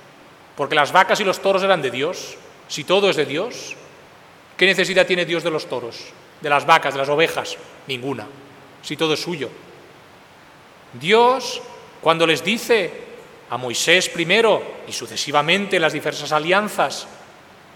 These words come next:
lo que les dice es, les da las tablas de la ley y les dice, tenéis que comportaros "Si os comportáis como yo os digo,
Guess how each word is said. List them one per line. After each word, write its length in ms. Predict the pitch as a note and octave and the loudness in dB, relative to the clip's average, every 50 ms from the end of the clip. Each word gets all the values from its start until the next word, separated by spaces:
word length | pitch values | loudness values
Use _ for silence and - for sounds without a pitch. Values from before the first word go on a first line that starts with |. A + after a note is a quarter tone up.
| - - - - - - - | -20 -20 -20 -20 -20 -12 -10
lo 100 | D3+ C#3+ | -8 -2
que 80 | D3+ E3+ | 2 2
les 160 | E3+ E3 E3 | 2 2 2
dice 480 | G#3 B3+ - - - A#3 A#3 A#3 A#3 - | -2 -4 -4 -2 0 0 0 0 -2 0
es, 460 | F3+ F3 E3+ D3+ - - - - - - - - - - - - - - - - - - - - - - - - - - - - - | 0 0 0 0 -2 -4 -8 -10 -12 -14 -18 -20 -20 -20 -20 -20 -20 -20 -20 -20 -20 -20 -20 -20 -20 -20 -20 -20 -20 -20 -20 -14 -2
les 260 | C3+ D3 C#3 - - | 0 0 0 2 4
da 280 | F3 F#3 A3+ C4+ D#4 | 6 8 8 8 8
las 220 | B3 G3 D#3 - - | 4 2 0 2 2
tablas 280 | - F3 F3 F3+ E3 | 2 2 2 2 0
de 80 | D#3+ F3 | 2 2
la 100 | E3+ D#3 | 2 2
ley 220 | D3 D3 C3 A#2 G#2+ - - - - - - - - - - - - - | 2 0 -2 -4 -6 -10 -16 -18 -20 -20 -20 -20 -20 -20 -20 -20 -18 -10
y 60 | - | 0
les 140 | D#3+ D#3+ D3+ | 0 0 2
dice, 540 | F3 F3+ - F3+ D#3+ C#3 - - - - - - - - - - - - - - | 0 -2 2 2 2 2 0 -6 -14 -16 -18 -18 -20 -20 -20 -20 -20 -20 -20 -4
tenéis 240 | - D3+ E3 F#3 F3+ | -2 -2 0 0 0
que 100 | - G#3 | -2 -2
comportaros 760 | F#3 G#3+ G#3 G3 G#3 F#3+ - A3 A3+ A#3+ B3+ C4 B3 - - - - - - - - - - | 0 -2 0 0 -2 0 2 2 2 2 2 0 -2 -6 -12 -14 -16 -18 -20 -20 -20 -20 -14
"Si 160 | - - E3+ | -4 -2 -2
os 80 | D#3 | 0
comportáis 580 | - F3 E3 D3 D#3 D#3 D3+ - G#3 A3+ A3+ A3 | 0 0 0 2 0 0 4 6 4 4 4 2
como 200 | - A3 G#3 G3+ | 0 0 0 2
yo 100 | G3 G#3 | 2 2
os 100 | F#3+ E3 | 2 0
digo, 540 | G#3 A#3 A3+ B3+ C4 C4+ - - - - | -2 -2 2 2 2 2 0 -6 -12 -14